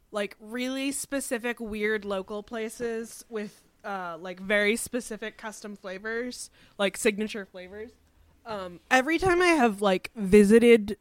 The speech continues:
somebody in their, like, hometown or home city or whatever, they're always like, "Oh, you gotta try this place. It's the best ice cream in the world, and it's only available here." And you try it, and it's always really good.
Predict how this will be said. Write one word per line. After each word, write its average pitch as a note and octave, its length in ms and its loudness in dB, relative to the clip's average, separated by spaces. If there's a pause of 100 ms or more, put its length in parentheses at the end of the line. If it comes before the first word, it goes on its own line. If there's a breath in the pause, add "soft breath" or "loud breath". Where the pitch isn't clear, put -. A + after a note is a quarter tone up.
somebody C4 800 6
in G#3+ 200 8
their, G3+ 180 4
like, F#3 260 0
hometown G#3 560 2
or G3 100 -2
home G3+ 200 -2
city G3 300 0
or G#3 60 4
whatever, A3 320 2
they're A3+ 180 -2
always G3+ 360 2
like, G3+ 240 2
"Oh, C#4+ 140 12
you A#3 200 10 (120)
gotta G#3+ 320 10
try F#3+ 260 4
this G#3 240 8
place. F3+ 380 2 (440 soft breath)
It's A3+ 340 0
the B3+ 120 0
best A3+ 280 4
ice A#3+ 160 6
cream B3 200 2
in A#3+ 60 4
the A#3 80 4
world, C4+ 320 6
and G#3 80 -4
it's G3 220 -8
only B3 300 6
available C4+ 440 8
here." G3+ 300 -2 (200 soft breath)
And G3+ 120 -4
you A3 80 -4
try C#4 300 4
it, F3+ 40 0
and E3+ 80 -4
it's F#3 140 -6
always G#3+ 360 4
really G3 220 0
good. E3 360 -2